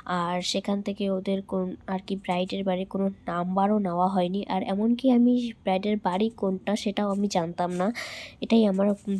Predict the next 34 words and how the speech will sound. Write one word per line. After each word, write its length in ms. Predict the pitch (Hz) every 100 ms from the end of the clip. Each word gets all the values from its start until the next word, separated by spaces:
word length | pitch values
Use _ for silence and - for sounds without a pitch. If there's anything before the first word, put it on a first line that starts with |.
| 190
মিস্টেক 400 | 202 190 - 202 -
ছিল। 260 | - 190 180 233 240 _ - - -
আর 120 | 269 285
যেহেতু 340 | 269 262 262
আমি 140 | 247 247
ব্রাইডের 360 | 233 208 226 226
বাড়ি 180 | 214
চিনতাম 420 | 233 247 240 240 208
না, 120 | 208 214
তো 100 | 226
আমাকে 280 | 208 214 233
এমন 200 | 208 214 226
কাউকে 300 | 202 208 220
নিয়ে 220 | 208 202
যা-, 220 | 208 196 - 202
যেতে 260 | 202 196 220
হবে 240 | 208 208
যে 200 | 202 196 196 202
ব্রাইডের 420 | 190 180 190 202
বাড়ি 300 | 202 180 214
চেনে, 300 | 220 190 196 - - - -
কারণ 260 | 202 190 196 - - -
না 100 | 196 196
চিনলে 300 | 214 202 202
তো 100 | 208
যেতে 260 | 196 185 202
পারবো 300 | 202 196 214
না। 140 | 214 180 185 - - -
আর 120 | 196 - -
কোন 160 | 214 214
বাড়িতে 340 | 208 196 196 202 196 196 - -
আর 120 | 196
কি, 140 | 208 202 - -
যে 140 | 202